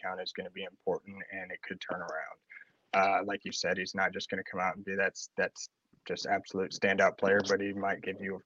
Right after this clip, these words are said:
a, a decent floor as the season goes along. So I'm not completely out on him, but I'm not, I'm not just gonna shake it off and, and say that it was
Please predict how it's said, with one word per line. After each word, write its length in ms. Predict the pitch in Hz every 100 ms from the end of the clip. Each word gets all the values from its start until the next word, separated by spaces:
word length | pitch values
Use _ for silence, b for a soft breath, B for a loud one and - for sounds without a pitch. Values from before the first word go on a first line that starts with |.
| _
a, 240 | 101 92 90 98
a 60 |
decent 420 | 95 95 92 85 -
floor 260 | 95 90
as 80 | 90
the 80 | -
season 240 | 92 90
goes 240 | 92 92 - 78
along. 160 | 69 67 -
So 320 | - 85 87 B B B B -
I'm 340 | 120 120 117 123
not 240 | 160 165
completely 480 | 143 131 160 139 143
out 240 | 139 139
on 200 | 135 135
him, 220 | 131 131
but 140 | 113 107
I'm 160 | 107
not, 240 | 113 113 110 -
I'm 200 | 110 113
not 320 | 117 113 107
just 320 | 107 107 - - _ _ _ - _ -
gonna 100 | 104
shake 300 | - 107 104
it 80 | 101
off 300 | 101 98 98 -
and, 280 | 98 95 95
and 200 | 98 104
say 220 | 107 101
that 100 | 98
it 100 | 95
was 380 | 101 98 95